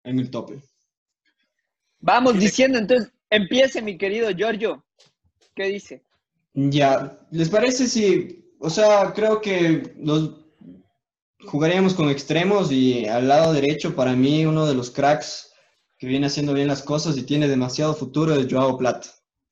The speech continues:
Speaker 1: que posiblemente sea mi primo. <laughs>
Speaker 3: Pero a ver,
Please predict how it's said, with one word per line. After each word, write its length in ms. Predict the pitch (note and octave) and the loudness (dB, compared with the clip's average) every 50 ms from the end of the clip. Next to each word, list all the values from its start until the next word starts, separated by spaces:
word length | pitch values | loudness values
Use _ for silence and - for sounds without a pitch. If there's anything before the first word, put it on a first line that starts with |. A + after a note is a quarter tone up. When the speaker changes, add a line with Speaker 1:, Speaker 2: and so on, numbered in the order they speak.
| _ _ _ _ _ _ _ _ _ _ _ _ _ _ _ _ _ _ _ _ | _ _ _ _ _ _ _ _ _ _ _ _ _ _ _ _ _ _ _ _
Speaker 1:
que 80 | - C#3 | -10 -8
posiblemente 560 | C#3+ C#3 - E3 E3 D#3 D#3 D#3 D3 - - | -6 -4 -2 0 2 2 2 2 0 -2 -2
sea 120 | - D#3 | -2 -2
mi 120 | D3 C#3+ C3+ | 0 -2 -2
primo. 420 | - D3 C#3 C#3 C3 B2+ - - - - _ _ _ _ _ _ _ | -2 -2 -2 -2 -2 -4 -8 -12 -20 -20 _ _ _ _ _ _ _
<laughs> 1900 | - - - - - G3 - - - B4 - - - _ _ _ _ _ _ _ _ _ _ - F3 - - B3+ - - - C4 C#4 - B3 - - _ _ _ _ _ _ _ - _ _ - - C4+ - | -12 -12 -6 -2 -2 -2 -2 -2 -4 -8 -10 -10 -12 _ _ _ _ _ _ _ _ _ _ -18 -12 -8 -8 -6 -4 -4 -2 -2 -2 -4 -6 -8 -12 _ _ _ _ _ _ _ -20 _ _ -16 -14 -10 -4
Speaker 3:
Pero 120 | D3 D#3 | -2 0
a 40 | D#3 | 2
ver, 320 | E3 F3 E3+ E3 - - | 2 2 0 0 -2 -4